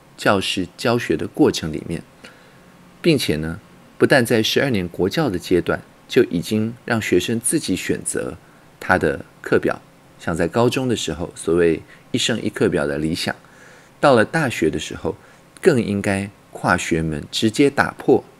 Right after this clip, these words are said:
学门的界限，来培养跨域的数位人才。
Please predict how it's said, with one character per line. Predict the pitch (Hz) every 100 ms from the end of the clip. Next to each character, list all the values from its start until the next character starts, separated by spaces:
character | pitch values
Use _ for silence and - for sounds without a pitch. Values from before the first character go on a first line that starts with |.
| -
学 | - 82
门 | 82 80
的 | 85
界 | - - 90
限， | - - - - - - - -
来 | 95
培 | - 101
养 | 104 - - _ _
跨 | - 120
域 | 101 92
的 | 71
数 | - - 101
位 | 82
人 | 76 64 -
才。 | - -